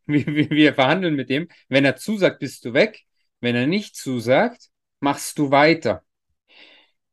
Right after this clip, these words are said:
Das ist eine Seite, da verstehe ich die Bayern-Seite. Auf der anderen Seite, wenn ich für mich weiß, ich möchte mit dem Trainer nicht mehr weitermachen, weil er ist aus irgendwelchen Gründen nicht mehr tragbar und er, er bringt die Qualität der Mannschaft nicht raus und die Mannschaft kann ich ja schlecht, also ich kann ja schlecht zwanzig Leute rauswerfen, also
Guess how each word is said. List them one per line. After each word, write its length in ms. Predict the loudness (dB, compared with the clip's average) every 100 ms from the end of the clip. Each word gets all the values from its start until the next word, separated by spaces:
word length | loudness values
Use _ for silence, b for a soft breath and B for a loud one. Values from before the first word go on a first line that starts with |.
| _
Das 180 | -2 -2
ist 120 | 0
eine 340 | 2 4 6 4
Seite, 320 | 4 2 2
da 100 | 0
verstehe 340 | 0 -4 -2
ich 80 | -4
die 80 | -4
Bayern-Seite. 640 | 0 0 0 -2 -6 -4
Auf 80 | -6
der 120 | -2
anderen 240 | -2 0 0
Seite, 300 | -2 -2 -4
wenn 100 | -4
ich 140 | -4
für 100 | -4
mich 300 | -2 -2 -4
weiß, 680 | 0 2 4 0 -4 -18 -20 _ _ _ _ _ _ _ _ _ _ -14
ich 180 | -10
möchte 340 | 0 0 2 -2
mit 200 | -2 -2
dem 160 | -6 -6
Trainer 300 | -6 -4 -4
nicht 160 | -4
mehr 120 | -4 -2
weitermachen, 540 | -2 -2 -4 -6 -6
weil 120 | -4
er 120 | -4
ist 140 | -6 -6
aus 140 | -8
irgendwelchen 340 | -4 -4 -4 -4
Gründen 240 | -4 -4
nicht 180 | -6 -4
mehr 120 | -8
tragbar 680 | -2 0 0 2 2 4 2
und 100 | -2
er, 340 | -4 -6 -8 -8
er 80 |
bringt 300 | -4 -2 -2
die 60 | -2
Qualität 480 | 2 2 2 0 2
der 80 | 2
Mannschaft 400 | 2 0 -4 -2
nicht 200 | -8 -2
raus 300 | 0 0 -2
und 140 | -6
die 60 | -4
Mannschaft 380 | -4 -2 -4 -4
kann 180 | -4 -4
ich 80 |
ja 100 | -4 -4
schlecht, 300 | -4 -6 -8
also 140 | -14
ich 80 | -6
kann 100 | -4
ja 60 |
schlecht 220 | -2 -4 -2
zwanzig 320 | -4 -4 0
Leute 240 | 0 2
rauswerfen, 560 | 0 0 0 -4 -4 -6
also 200 | -6 -10